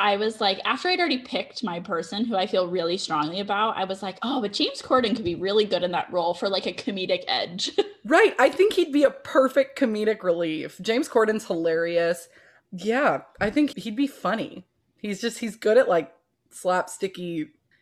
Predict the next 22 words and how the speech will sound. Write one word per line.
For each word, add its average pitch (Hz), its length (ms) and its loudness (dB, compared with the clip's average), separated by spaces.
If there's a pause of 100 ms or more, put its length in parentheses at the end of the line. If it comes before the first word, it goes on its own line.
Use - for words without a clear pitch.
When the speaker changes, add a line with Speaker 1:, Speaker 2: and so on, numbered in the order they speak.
Speaker 2:
humor 185 380 -2
and 156 120 0
just, - 160 -4
like, 156 160 0
kind 165 220 -2
of 160 60 -6
acting 156 340 -6
ridiculous. 143 720 -6
Like, 165 160 -2
he's 190 160 -8
not 185 240 2
afraid 165 440 2
to 160 120 -6
just 160 240 -8 (200)
kind 156 200 -2
of 143 180 -6 (380)
be 180 100 -8
silly 160 400 2
on 131 180 -4
screen. - 400 -10
So, - 260 -10 (280)
yeah, 160 240 -2